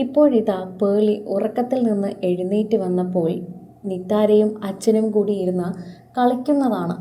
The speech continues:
ഇപ്പോൾ പേളി കണ്ടിരിക്കുന്നത്. ഒളിഞ്ഞും മറഞ്ഞും നിന്ന് ആരും അറിയാതെ അത് വീഡിയോ ആക്കി പകർത്തി സ്റ്റേറ്റസ് പങ്കുവെക്കുകയും ചെയ്തിരിക്കുകയാണ് പേളി. നിലു ബേബി ഉറങ്ങിക്കഴിഞ്ഞാൽ ശരിക്കും പറഞ്ഞാൽ പേളിക്ക് ഉറങ്ങാനുള്ള സമയമെത്തും.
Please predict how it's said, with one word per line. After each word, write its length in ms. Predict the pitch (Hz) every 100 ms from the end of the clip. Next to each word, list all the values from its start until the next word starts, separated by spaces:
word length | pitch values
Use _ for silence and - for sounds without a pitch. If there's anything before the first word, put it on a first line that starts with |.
| 175
ഇപ്പോൾ 240 | 190 190 180 180
പേളി 240 | 175 170 175
കണ്ടിരിക്കുന്നത്. 580 | 175 175 175 175 165 190 208 - - _ 208
ഒളിഞ്ഞും 320 | 208 240 262 247
മറഞ്ഞും 340 | 226 226 240 240
നിന്ന് 260 | 220 220 208 226 214 196
ആരും 280 | 233 269 233
അറിയാതെ 360 | 208 214 214 214 -
അത് 120 | 185 190 190
വീഡിയോ 300 | 202 214 226 202
ആക്കി 160 | 214 -
പകർത്തി 420 | 190 185 185 214 - -
സ്റ്റേറ്റസ് 580 | - 220 233 262 247 226
പങ്കുവെക്കുകയും 680 | 185 180 180 180 175 175 175
ചെയ്തിരിക്കുകയാണ് 720 | 175 165 170 185 165 165 151 151 -
പേളി. 260 | 156 156 190 - - - - - - -
നിലു 220 | 269 277 330
ബേബി 260 | 339 339 330 254
ഉറങ്ങിക്കഴിഞ്ഞാൽ 720 | 180 190 220 220 185 180 180 180 -
ശരിക്കും 400 | 196 190 196 220 214
പറഞ്ഞാൽ 320 | 196 196 190 190 196
പേളിക്ക് 520 | 185 208 220 214 202 - 190
ഉറങ്ങാനുള്ള 520 | 185 190 208 208 185 180 - 180
സമയമെത്തും. 600 | 165 180 185 175 202